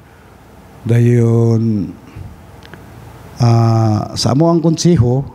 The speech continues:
kay naapil naman ko sa konseho, kay iski man ko. Ang amo ang kapitan, ako ra mampung silingan juga ayo ba. Miho man siya nga, ah, kanhi Kapitan Marcos Buntog.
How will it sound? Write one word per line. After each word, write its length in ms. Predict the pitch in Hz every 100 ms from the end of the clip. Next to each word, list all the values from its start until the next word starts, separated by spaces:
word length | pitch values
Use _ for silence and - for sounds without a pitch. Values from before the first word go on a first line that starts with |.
| - - -
kay 160 | 113
naapil 320 | 113 107 -
naman 240 | 127 131 123
ko 80 | 123
sa 160 | 127
konseho, 400 | - 120 127 127
kay 240 | 117 113 104
iski 240 | - 135
man 160 | 135 120
ko. 260 | 101 82 - - - - - - -
Ang 160 | 135 120
amo 320 | 123 156 160
ang 400 | 156 147 143 143 135
kapitan, 640 | 139 156 120 110 104 104 107 - - 139
ako 240 | 117 139 110
ra 40 |
mampung 440 | 127 127 - 127 127
silingan 480 | 117 127 131 131
juga 240 | 127 127 123
ayo 160 | 127
ba. 160 | 107 95 - - - - - - - - - - - -
Miho 160 | 113 127
man 160 | 127
siya 240 | 120 123 123
nga, 160 | 120 120 107 - - - - - - - - - - - -
ah, 280 | 110 107 107
kanhi 320 | - 120 120
Kapitan 400 | 123 117 120 123
Marcos 480 | 120 123 117 127 -
Buntog. 400 | 143 151 151 127